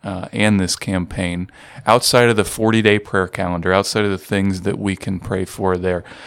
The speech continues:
How generally would you encourage folks within our church to be praying for this campaign?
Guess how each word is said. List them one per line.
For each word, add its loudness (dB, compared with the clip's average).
How 6
generally 4
would -4
you 2
encourage 0
folks -2
within -6
our -2
church -8
to -10
be -8
praying 0
for -10
this -8
campaign? -14